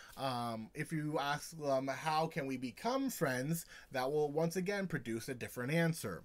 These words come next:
So, going back to what I was about to say, because it's relevant, when I was in college, uh, a bunch of the school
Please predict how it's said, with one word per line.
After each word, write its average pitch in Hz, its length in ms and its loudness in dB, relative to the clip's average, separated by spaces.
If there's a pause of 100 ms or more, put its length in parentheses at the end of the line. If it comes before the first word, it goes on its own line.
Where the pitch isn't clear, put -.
(640)
So, - 380 2 (520)
going 190 380 4
back 156 260 4
to - 80 -6
what 120 140 0
I 117 60 0
was 117 160 -2
about 180 320 6
to 139 80 0
say, 110 260 2
because 120 360 0
it's 110 200 -4
relevant, 120 680 4 (1500)
when 220 560 6 (580)
I 160 180 6
was 139 340 8
in 123 200 -2
college, 123 680 0 (440)
uh, 120 680 0 (220)
a 143 120 -6
bunch 160 260 4
of 175 140 6
the 185 320 6 (500)
school 131 720 2